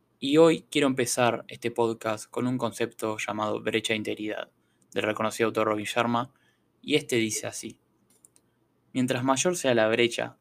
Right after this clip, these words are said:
que hay entre lo que eres interiormente, en tu persona verdadera,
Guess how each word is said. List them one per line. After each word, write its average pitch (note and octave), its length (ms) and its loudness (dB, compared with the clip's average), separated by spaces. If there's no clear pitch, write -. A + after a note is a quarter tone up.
que A2+ 140 -2
hay A2+ 380 0
entre G#2+ 240 -8
lo G#2+ 100 -6
que A2+ 80 -6
eres A2 240 -6
interiormente, A2+ 880 -2
en G#2+ 160 -8
tu G#2+ 100 -8
persona G#2+ 400 -2
verdadera, A2 640 0